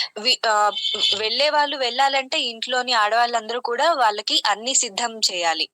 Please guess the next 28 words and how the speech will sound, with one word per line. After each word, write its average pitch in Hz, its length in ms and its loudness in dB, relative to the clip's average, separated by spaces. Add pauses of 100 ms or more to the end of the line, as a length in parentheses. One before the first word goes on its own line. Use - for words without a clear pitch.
(280)
కాబట్టి 254 400 0
సమయం 247 400 2
ఎక్కడ 233 200 -2
దొరుకుతుంది 214 640 -4
అనే 196 160 0
క్వశ్చన్ 202 320 0
వస్తుంది 214 360 -2
కదా 196 160 0
మనకి. 185 520 -2 (320)
కృష్ణుడికి 254 380 -2
మనం 247 240 -2
ఇదే 214 200 -2
చెప్తాం, 175 420 -2 (180)
"సమయం 208 460 0
లేదు 214 240 -2
కృష్ణ" - 340 -2
అని. 180 500 0 (460)
సరే, - 380 0 (840)
"అథ 165 220 0 (540)
ఏతదపి 214 580 -2
అశక్తోసి", 185 1080 0 (360)
సరే 175 300 0
మరి 151 300 -2
ఈ 247 140 2
విధంగా 220 420 -2
కూడా 180 280 -4
నువ్వు 185 420 -2 (440)
చేయలేకపోతే 175 1400 -2